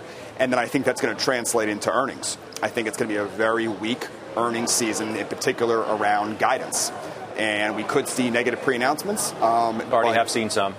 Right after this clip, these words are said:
Speaker 1: And we have seen some, and I think that they will continue. Um, because one, la-, last point is just that the supply chain actually, you know, the fact that the supply chain was where it was
Speaker 2: Mm-hmm.
Speaker 1: actually helped company margins.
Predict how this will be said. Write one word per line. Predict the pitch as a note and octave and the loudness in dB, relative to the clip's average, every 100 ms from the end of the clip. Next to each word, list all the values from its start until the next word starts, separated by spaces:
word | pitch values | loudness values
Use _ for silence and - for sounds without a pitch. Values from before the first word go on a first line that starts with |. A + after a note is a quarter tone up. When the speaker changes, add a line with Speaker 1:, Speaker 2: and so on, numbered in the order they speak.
| A#2+ | -2
Speaker 1:
And | A#2+ | 0
we | |
have | B2 A#2+ | 2 2
seen | - B2 | 2 2
some, | - C3+ E3+ E3+ - - | 4 2 2 -4 -10 0
and | B2+ A#2 | 2 2
I | |
think | A#2 C3+ B2 | 0 -2 0
that | B2 | 2
they | A#2+ A#2 | 2 4
will | A2+ A2+ A2+ | 4 4 2
continue. | A2+ A#2 C#3 C3+ F#2 - - | 0 -2 0 0 -2 -6 2
Um, | A2 G#2 G#2 G#2 G2 - - | 4 6 4 0 -10 -12 -6
because | A#2+ B2 | -2 2
one, | C3+ A2+ | 2 4
la-, | A2 C3 A#2 | 2 2 2
last | B2+ B2+ - | 2 2 2
point | D3+ C#3+ | 2 2
is | A2+ G#2+ | 0 0
just | A#2+ - | 0 2
that | A#2 A2 - - - | 2 2 -2 -6 0
the | |
supply | B2 C3+ - C3 C#3+ | 2 2 2 2 4
chain | - C3 A#2 A2+ | 2 0 0 0
actually, | F2+ A#2+ - C3 A#2 A2 G#2+ F#2+ - | 2 2 2 0 0 0 -2 -4 -2
you | A#2 | 0
know, | G#2 G#2 | 2 0
the | A#2 | 2
fact | C#3 C#3 | 2 2
that | D3+ | 0
the | |
supply | C3 - B2 B2+ | 0 2 2 2
chain | - A#2+ A2 A2 G2+ | 2 0 0 -2 0
was | G#2+ A2+ | 0 0
where | G#2 A#2 A#2+ | 2 4 4
it | G2+ | 4
was | A2 A#2+ G2+ G2 | 4 4 2 0
Speaker 2:
Mm-hmm. | |
Speaker 1:
actually | A2+ A2+ G#2+ | 0 2 0
helped | G#2 - C3 A#2 - - - - - - | -2 2 4 4 -2 -6 -8 -14 -16 -10
company | - B2 A2+ G#2+ G2+ G2+ - | 0 0 0 -2 -2 -4 -4
margins. | G#2+ A2 G#2 E2+ - - | 0 0 -2 -6 -4 -4